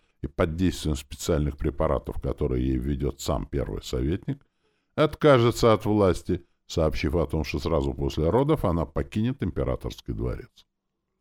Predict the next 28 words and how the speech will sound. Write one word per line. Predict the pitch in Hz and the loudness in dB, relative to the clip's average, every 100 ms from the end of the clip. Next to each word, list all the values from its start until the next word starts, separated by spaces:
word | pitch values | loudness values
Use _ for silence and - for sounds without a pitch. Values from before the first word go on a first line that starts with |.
| _ _ - | _ _ -4
Мало | 131 101 92 | 0 2 2
кто | - 87 | 2 0
знает | 73 85 78 76 | 0 0 0 -2
о | |
том, | 73 80 | -2 -2
что | 73 80 | -2 -4
судьба | - 76 71 76 | -2 -2 0 0
этой | 71 76 | 0 -2
девушки | 82 143 147 - - | 0 0 -2 -4 -6
тоже | - 110 107 | -4 -2 -4
предопределена. | - - - - 52 53 50 52 - _ _ _ _ _ _ _ | -6 -6 -6 -8 -6 -6 -6 -8 -12 _ _ _ _ _ _ _
Первый | 101 87 85 | -2 0 0
советник | - 92 92 80 82 | 2 2 2 0 -4
не | 101 101 | 0 0
мог | 73 - | 0 -2
позволить | 67 50 60 57 50 - | -6 -4 -2 -4 -4 -6
ей | |
как-либо | 57 60 - 64 50 | -6 -6 -6 -6 -6
повлиять | - 62 64 65 58 50 - | -6 -4 -2 -2 -2 -4 -6
на | 55 | -6
ребенка. | 57 57 - - - - _ _ _ _ _ | -6 -6 -10 -14 -20 -20 _ _ _ _ _
Влиять | 69 82 98 90 78 71 | -2 2 4 4 2 0
на | 78 | -2
него | 92 127 151 | 0 0 0
может | 151 123 92 - | 0 0 -2 -2
только | 95 110 - | 0 0 0
он | 92 78 80 | -2 0 -2
сам. | - - | -6 -10